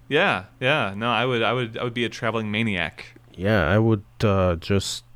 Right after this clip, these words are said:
Speaker 2: wanna make a bunch of movies. That would be, after, like, securing,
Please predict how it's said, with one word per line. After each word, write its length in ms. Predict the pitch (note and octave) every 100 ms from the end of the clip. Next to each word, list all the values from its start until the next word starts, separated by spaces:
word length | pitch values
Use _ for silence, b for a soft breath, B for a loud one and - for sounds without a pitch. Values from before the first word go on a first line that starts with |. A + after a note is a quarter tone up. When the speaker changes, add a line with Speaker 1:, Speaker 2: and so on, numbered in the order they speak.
| - -
Speaker 2:
wanna 260 | A2 G2+ G#2
make 220 | G2+ F#2+
a 60 | A2
bunch 200 | G#2 -
of 60 | G2
movies. 560 | A2 C#3+ F2 E2 -
That 140 | G2+ G2+
would 120 | G2
be, 280 | G2+ G2+ F2+ B B B B B B - -
after, 480 | F#2 G2 - A2
like, 240 | G2+ G2 -
securing, 880 | - - A#2+ A2 A2 G#2+ G#2+ -